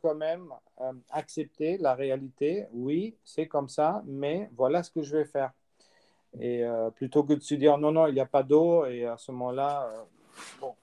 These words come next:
on oublie quelque chose, mais, euh, je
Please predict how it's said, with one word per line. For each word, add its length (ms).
on 180
oublie 320
quelque 300
chose, 440
mais, 300
euh, 560
je 140